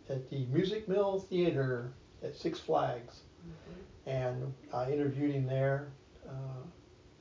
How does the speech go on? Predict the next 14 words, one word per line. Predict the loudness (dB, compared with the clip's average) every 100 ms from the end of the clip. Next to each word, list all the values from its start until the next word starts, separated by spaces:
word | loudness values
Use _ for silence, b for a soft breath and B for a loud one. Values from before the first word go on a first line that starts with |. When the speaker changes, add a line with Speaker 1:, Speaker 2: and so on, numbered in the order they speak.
| -20 -8 10
Speaker 1:
very, | 12 12 8
very, | 4 4 6
again, | 6 8 8 8
very | 6 6
nice | 4 4 2
guy, | 6 8 8 8 4
down | 2 0 2
to | 0
earth, | 0 0 -2 -6 -16 b b b b b -2
uh, | 0 2
had | 0
a | 2
great | 2 4 2
interview, | 2 0 0 0 2